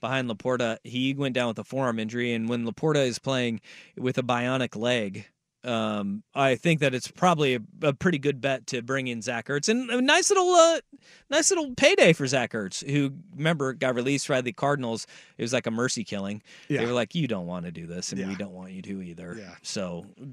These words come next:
Speaker 2: we'll let you go somewhere where you
Speaker 1: Go
Speaker 2: can
Speaker 1: ahead.
Speaker 2: maybe win.
Speaker 1: He's not going to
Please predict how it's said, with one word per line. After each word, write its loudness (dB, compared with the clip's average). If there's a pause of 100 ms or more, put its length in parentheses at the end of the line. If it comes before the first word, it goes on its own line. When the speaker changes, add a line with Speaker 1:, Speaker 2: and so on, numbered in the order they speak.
(540)
Speaker 2:
we'll -10
let -10
you -10
go -8
somewhere -10
where -8
you -6
Speaker 1:
Go -4
Speaker 2:
can -6
Speaker 1:
ahead. -6
Speaker 2:
maybe -12 (100)
win. -10 (400)
Speaker 1:
He's 0
not 2
going 0
to 0